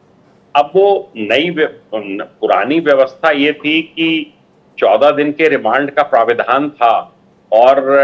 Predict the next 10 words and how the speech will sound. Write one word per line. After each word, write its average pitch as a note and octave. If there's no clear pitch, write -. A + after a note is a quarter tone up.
जो B2
वो B2+
एक्यूज्ड C3
के D3
जेल C3
जाने C3
के, C#3
ज-, A#2
म-, A2
म-, G#2+